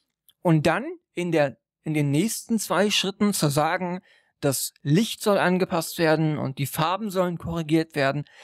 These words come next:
hat das in der damaligen Version nicht so gut funktioniert. Die Ergebnisse waren einfach nicht so gut.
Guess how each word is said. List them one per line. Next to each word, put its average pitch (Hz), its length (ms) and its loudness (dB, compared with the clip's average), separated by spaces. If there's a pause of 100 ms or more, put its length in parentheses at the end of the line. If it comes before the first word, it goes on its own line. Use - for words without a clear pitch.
(140)
hat - 140 -2
das 170 140 0
in 156 160 0
der 139 140 4
damaligen 196 680 -2
Version 175 560 0 (280)
nicht 165 520 0
so 165 120 2
gut 131 200 -6
funktioniert. 117 680 -8 (480)
Die 147 40 2
Ergebnisse 151 540 0
waren 147 280 0
einfach 135 260 -10
nicht 143 180 -4
so - 120 -14
gut. - 280 -16